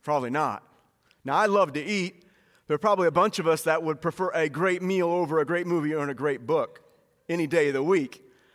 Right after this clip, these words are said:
And I've had some great meals. My wife is an amazing cook. However, I've never had a meal where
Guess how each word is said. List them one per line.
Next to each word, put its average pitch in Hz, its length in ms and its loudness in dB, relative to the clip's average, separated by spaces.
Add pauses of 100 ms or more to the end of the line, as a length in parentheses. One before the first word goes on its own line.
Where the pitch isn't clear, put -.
(380)
And 147 80 -2
I've 175 120 2
had 208 180 0
some 170 160 -4
great 185 320 2
meals. 185 320 0
My 175 100 2
wife 175 220 2
is 165 160 -4
an 175 80 0
amazing 214 960 0
cook. 233 480 2 (800)
However, 180 760 2 (140)
I've 190 160 0
never 262 240 4
had 220 160 2
a 196 80 4
meal 233 360 2
where 175 380 4